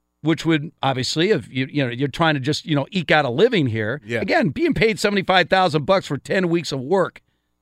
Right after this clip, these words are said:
Speaker 1: ain't a bad deal.
Speaker 2: Not bad. No, not at all.
Speaker 1: You know, I mean, I think most people listening right now say, "Heck, I would love to have a job where I get
Speaker 2: <laughs>
Speaker 1: seventy-five thousand bucks for ten weeks of work."
Speaker 2: Absolutely.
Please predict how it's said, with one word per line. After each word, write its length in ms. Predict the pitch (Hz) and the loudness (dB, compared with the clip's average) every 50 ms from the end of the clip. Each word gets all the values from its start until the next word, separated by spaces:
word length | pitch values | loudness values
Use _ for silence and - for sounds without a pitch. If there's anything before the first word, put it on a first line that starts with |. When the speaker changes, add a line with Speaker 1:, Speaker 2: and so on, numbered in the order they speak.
| _ _ _ _ | _ _ _ _
Speaker 1:
ain't 160 | 302 311 285 202 | 0 2 2 4
a 40 | |
bad 300 | 143 170 170 165 147 127 | 4 4 4 4 2 0
deal. 380 | 110 180 254 302 175 113 - - | 0 2 2 2 2 0 -4 -10
Speaker 2:
Not 180 | - 123 120 120 | -10 -12 -12 -10
bad. 260 | 113 101 87 78 - 90 | -10 -12 -12 -12 -14 -12
No, 180 | 107 107 92 - _ _ _ _ _ _ _ _ _ _ _ _ | -12 -12 -12 -14 _ _ _ _ _ _ _ _ _ _ _ _
not 160 | 117 120 113 | -10 -10 -8
at 60 | 110 | -8
all. 180 | 107 95 87 - _ _ _ - | -10 -12 -14 -18 _ _ _ -2
Speaker 1:
You 100 | 233 208 | 0 0
know, 300 | 156 113 101 95 98 - _ - | 0 0 -2 -6 -12 -18 _ -4
I 100 | 147 151 | 0 2
mean, 180 | 165 175 175 165 | 2 4 4 2
I 120 | 160 165 | 2 2
think 160 | 151 190 185 | 0 0 2
most 320 | 165 175 208 220 - - - | 2 2 2 2 0 -4 -4
people 300 | - 190 180 131 165 151 | -4 -4 -2 -2 0 0
listening 300 | 165 185 180 - 170 156 | 0 0 0 0 0 2
right 180 | 151 156 156 160 | 4 2 2 2
now 160 | 160 165 160 | 2 0 0
say, 300 | - - 147 139 127 - - _ _ _ | 0 0 0 -2 -2 -4 -10 _ _ _
"Heck, 140 | 180 185 - | -2 0 2
I 140 | 143 170 233 | 2 2 2
would 160 | 339 302 202 | 4 2 2
love 160 | 160 151 131 117 | 2 0 0 0
to 80 | 135 | 0
have 120 | 131 135 131 | 0 0 -2
a 40 | |
job 320 | 127 110 156 151 139 131 131 | 0 2 2 2 2 2 2
where 100 | 151 151 | 2 2
I 80 | 156 | 4
get 220 | 156 156 143 131 - 143 - _ _ _ _ | 4 2 0 0 -4 -8 -8 _ _ _ _
Speaker 2:
<laughs> 320 | _ _ _ _ _ _ | _ _ _ _ _ _
Speaker 1:
seventy-five 540 | - - 202 185 175 156 - 160 156 147 - | 0 0 2 2 2 2 4 4 2 4 4
thousand 380 | 170 165 156 147 123 135 131 - | 2 2 2 2 2 0 0 2
bucks 220 | 220 214 151 - | 0 0 0 -2
for 120 | - 147 | -8 -10
ten 280 | - - 170 165 151 139 | -4 0 0 0 2 0
weeks 240 | 135 139 113 - - | -2 -2 -4 -6 -12
of 80 | 120 | -12
work." 320 | 117 131 - - - - - | -6 -4 -2 -2 -2 -2 -6
Speaker 2:
Absolutely. 440 | 113 107 - - 113 107 101 95 | -10 -14 -12 -12 -12 -12 -10 -12